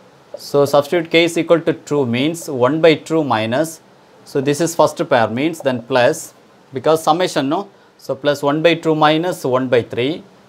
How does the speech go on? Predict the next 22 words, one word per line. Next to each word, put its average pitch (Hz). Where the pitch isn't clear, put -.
Then 139
k 156
is 165
equal 156
to 156
three 160
means 190
again 127
plus 123
one 143
by 165
three 180
minus 156
one 139
by 170
three 160
plus 160
one 160
means 190
four. 117
This 139
is 180